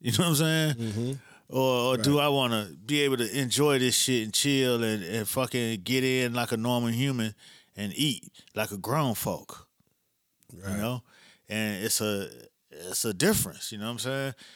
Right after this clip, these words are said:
Speaker 1: But as, you know, Kenny Burns said on, on, um, on, uh, Big Bank Show, on Big Facts, like, it's, you know, it's, a lot of these niggas in these streets is thieves and scammers, you know what I'm saying? So they just spending that money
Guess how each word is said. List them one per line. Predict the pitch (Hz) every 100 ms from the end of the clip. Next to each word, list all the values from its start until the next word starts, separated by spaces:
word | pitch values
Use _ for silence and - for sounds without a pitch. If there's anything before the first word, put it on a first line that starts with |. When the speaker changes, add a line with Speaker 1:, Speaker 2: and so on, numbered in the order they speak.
| - _
Speaker 1:
But | 110 113 107 - _ _
as, | 104 110 101 120
you | 135
know, | 107
Kenny | 107 139 127
Burns | 113 139 135
said | - 131 123
on, | 120 117 117
on, | 104 113 113
um, | 110 110 110 104 - _ _ 107 - -
on, | 104 117
uh, | 117 107 104 101 92 _ -
Big | 123 92
Bank | 127 160 131
Show, | - 117 123 120 _ _ -
on | 107 104
Big | 120 123
Facts, | - 156 139 - - _ _ - - _ -
like, | 104 110
it's, | 110 135 -
you | 147
know, | 147 151
it's, | -
a | 127 87 85 80
lot | 98 120
of | 165
these | 165
niggas | 156 165 165 156 156
in |
these | 165 156
streets | - 240 202
is | 151 -
thieves | - 262 247 208 160 156
and | 143
scammers, | - 226 269 202 123 - 117
you |
know | 156
what | 170
I'm |
saying? | - 180 185
So | 160 156
they | 156 190
just | 170 151
spending | - 170 165
that | 160
money | 147 165 160